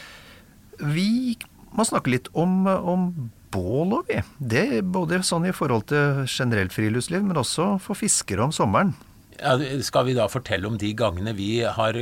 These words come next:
Speaker 2: kost oss med bål og hatt våte sokker som da tilfeldigvis har brent opp?
Speaker 1: <laughs> Ja, det har skjedd.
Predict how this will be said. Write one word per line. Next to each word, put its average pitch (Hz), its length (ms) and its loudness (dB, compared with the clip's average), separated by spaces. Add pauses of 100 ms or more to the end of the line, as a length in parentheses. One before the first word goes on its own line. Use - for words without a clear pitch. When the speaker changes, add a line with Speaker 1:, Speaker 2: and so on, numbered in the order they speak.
(120)
Speaker 2:
kost - 300 -8
oss 107 140 -4
med 120 180 -4
bål 156 340 0
og 127 400 4
hatt 127 220 -4
våte 120 340 -4
sokker - 320 -6
som 151 240 -2
da 127 300 2 (280)
tilfeldigvis 143 600 0
har 165 100 4
brent 127 260 2
opp? - 180 -4
Speaker 1:
<laughs> 131 80 4
Ja, 269 220 6 (400)
det 123 180 0
har - 120 8
skjedd. - 240 4